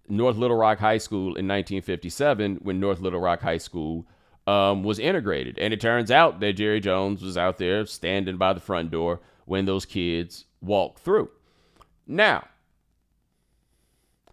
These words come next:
I don't do the public Twitter timeline anymore. So it was hours after the story came out that I realized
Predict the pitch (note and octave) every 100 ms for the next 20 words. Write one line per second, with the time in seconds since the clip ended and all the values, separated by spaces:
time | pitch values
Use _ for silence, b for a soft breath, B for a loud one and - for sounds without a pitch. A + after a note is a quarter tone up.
0 | _ _ _ _ _ _ _ _ - D#3
1 | G3+ G3+ G3+ E3 F3+ E3+ C#3+ E3+ F3 D3+
2 | D#3 C3+ B2+ D3 A#2+ A2+ D#3 D#3+ D3 A#2
3 | G2 E2+ D#2 C#2 A#1 - - _ _ _
4 | _ _ _ _ _ - C#3+ B2+ B2 A2+
5 | - D#3+ F#3 F#3+ D3+ D3+ C#3+ C3 A2 -
6 | C#3+ C3+ B2 C3+ B2+ A#2+ B2+ D3+ B2 -
7 | A#2 A#2 G#2+ A#2 E3 D3 G#2+ F#2+ F#2 F2+